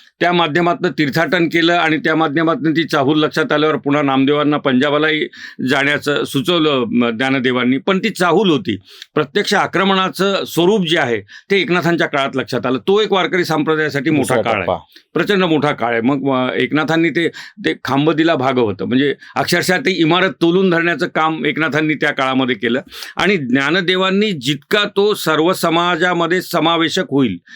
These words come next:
Speaker 1: ज्याचा प्रयत्न केला, त्याच्याही पलीकडे आणखी एकनाथ महाराज गेले. म्हणजे हा सगळ्यांच्यासाठी प्राप्य आहे, अशी भूमिका ज्ञानेश्वरांनी मांडली. आणि
Speaker 2: म्हणजे
Speaker 1: तो प्रा-,
Speaker 2: अप्राप्य काही नाहीये,
Speaker 1: अप्राप्य काही
Speaker 2: सगळ्यांसाठी
Speaker 1: नाहीये.
Speaker 2: आणि तुम्ही प्रत्येकजण
Speaker 1: हां.
Speaker 2: भगवंताच्या पायी जाऊ
Speaker 1: आणि,
Speaker 2: शकता.
Speaker 1: आणि मग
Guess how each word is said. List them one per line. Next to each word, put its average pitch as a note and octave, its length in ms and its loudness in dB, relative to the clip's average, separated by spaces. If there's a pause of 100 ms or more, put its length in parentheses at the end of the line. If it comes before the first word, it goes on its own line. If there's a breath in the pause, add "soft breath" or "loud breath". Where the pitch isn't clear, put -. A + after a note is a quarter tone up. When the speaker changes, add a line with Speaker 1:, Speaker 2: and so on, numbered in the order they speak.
(160 loud breath)
Speaker 1:
ज्याचा B2+ 240 0
प्रयत्न D#3 380 0
केला, C3+ 260 -2
त्याच्याही G3 540 0
पलीकडे G3+ 600 0
आणखी E3 420 0
एकनाथ C#3+ 260 -2
महाराज A#2 320 -2
गेले. F#2 340 -6 (360 loud breath)
म्हणजे E3 200 2
हा E3 240 0
सगळ्यांच्यासाठी F#3+ 1000 0
प्राप्य - 560 -4
आहे, F#2+ 280 -2 (320 loud breath)
अशी D3+ 220 0
भूमिका G3 360 2
ज्ञानेश्वरांनी D#3+ 640 0
मांडली. B2+ 400 0 (340 loud breath)
आणि D#3+ 100 0
Speaker 2:
म्हणजे D#3+ 160 2
Speaker 1:
तो D3+ 120 4
प्रा-, E3+ 120 2
Speaker 2:
अप्राप्य F3+ 360 2
काही F3 220 2
नाहीये, C3 260 2
Speaker 1:
अप्राप्य C3 200 2
काही F3+ 140 2
Speaker 2:
सगळ्यांसाठी E3+ 360 2
Speaker 1:
नाहीये. C3 240 2
Speaker 2:
आणि F3+ 140 2
तुम्ही F#3 240 -2
प्रत्येकजण F3 580 0
Speaker 1:
हां. D3 120 2
Speaker 2:
भगवंताच्या C#3 460 2
पायी A#2+ 220 0
जाऊ B2 120 2
Speaker 1:
आणि, F#3+ 140 2
Speaker 2:
शकता. F#3+ 220 -4
Speaker 1:
आणि F3+ 160 2
मग G#3 160 2